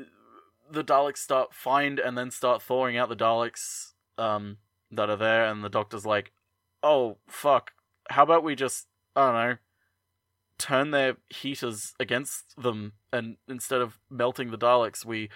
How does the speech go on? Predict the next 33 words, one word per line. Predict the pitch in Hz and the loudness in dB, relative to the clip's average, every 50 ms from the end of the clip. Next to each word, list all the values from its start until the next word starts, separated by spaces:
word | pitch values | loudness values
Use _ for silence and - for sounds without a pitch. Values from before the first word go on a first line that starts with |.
| - - - - - _ _ _ _ _ | -20 -20 -20 -20 -20 _ _ _ _ _
I | 147 | -2
don't | 123 | 0
know, | 110 | 0
supercharge | 120 - - 180 185 - - - 120 107 104 107 | -4 -4 -2 -4 -4 -4 -2 0 0 0 0 0
it | 113 107 | -4 -8
and | 117 | -4
kill | - 160 160 151 | -2 -2 -2 -2
them." | 110 104 101 98 - - - - - _ _ | -2 -6 -8 -10 -14 -20 -20 -20 -20 _ _
Uh, | 113 110 107 95 | 0 0 0 0
and | 120 120 | 0 -2
he | 127 | 0
does, | 127 143 151 123 104 95 101 - - | 4 4 6 6 4 2 -4 -8 -8
and | 113 110 110 | -6 -6 -6
it's, | 107 - - - _ _ _ _ _ _ _ _ _ _ _ _ _ | -8 -12 -16 -20 _ _ _ _ _ _ _ _ _ _ _ _ _
he, | - 127 139 160 - _ _ _ _ _ | -14 -14 -14 -14 -14 _ _ _ _ _
the | 104 151 214 | -4 -4 -2
Seventh | - - 415 453 453 466 392 - - | 4 6 6 4 4 2 -8 -2 0
Doctor | - 226 - - 202 175 | 0 0 2 0 0 2
has | 165 151 127 | 2 2 0
a, | 123 104 - _ _ _ _ _ _ _ _ _ _ _ _ _ _ - | -4 -8 -10 _ _ _ _ _ _ _ _ _ _ _ _ _ _ -16
he, | 247 247 269 - | -12 -10 -10 -10
he's | 254 - - 415 392 277 | -12 -14 -14 -14 -12 -12
very | 208 190 220 139 143 160 139 | -12 -4 -2 -2 0 0 -2
violent | 120 113 117 110 113 131 135 127 127 127 135 - | -2 0 2 4 4 4 4 2 -2 -2 -6 -10
and | - 120 123 | -12 -12 -6
very | 123 131 110 117 123 | -4 -4 -4 -4 -4
dangerous. | 110 107 98 107 104 101 113 113 101 113 - - - - - _ - - - - - - - _ _ | -6 -6 -6 -6 -6 -8 -8 -6 -6 -6 -8 -10 -12 -14 -16 _ -20 -20 -20 -20 -20 -20 -20 _ _
Um, | 120 113 107 107 107 107 104 - _ _ _ _ _ _ _ _ - _ - - - - _ _ _ _ 147 131 | 2 2 2 2 0 -4 -12 -16 _ _ _ _ _ _ _ _ -20 _ -20 -20 -20 -20 _ _ _ _ -12 -8
be | 196 196 180 | -6 -6 -4
very | - 131 113 110 120 | -2 -2 -2 -2 -6
scared | - - - 113 107 107 110 | -8 -6 -4 -2 -2 -2 -2
of | 104 - | -2 -2
him. | 123 110 113 120 | -4 -4 -4 -6